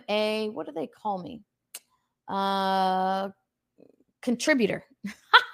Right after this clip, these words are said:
almost didn't come up with that word. A news contributor. And they give me little, they do stories and they feel it to, they feed them to me and say, "Hey, KrisAnne,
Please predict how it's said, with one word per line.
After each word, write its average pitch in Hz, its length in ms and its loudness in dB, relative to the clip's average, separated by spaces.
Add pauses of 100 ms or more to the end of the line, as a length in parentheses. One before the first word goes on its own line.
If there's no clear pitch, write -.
(180)
almost 523 280 0
didn't - 200 0
come - 100 -12
up 285 160 2
with 254 80 -8
that 262 160 4
word. 240 220 2 (580)
A 247 360 6 (240)
news 330 840 2 (420)
contributor. 269 920 0 (840)
And 214 320 -2
they 208 580 0 (560)
give 214 200 -6
me 208 480 -4
little, 202 600 -2 (100)
they 220 140 2
do 262 160 -2
stories 262 400 0
and 254 120 0
they 208 260 2
feel 254 500 -4
it 262 140 -4
to, 262 120 -8
they 226 300 0
feed 240 300 -4
them 254 140 0
to 269 120 -8
me 277 240 -2
and 208 200 -4
say, 214 240 -2
"Hey, 226 160 0
KrisAnne, 240 520 -2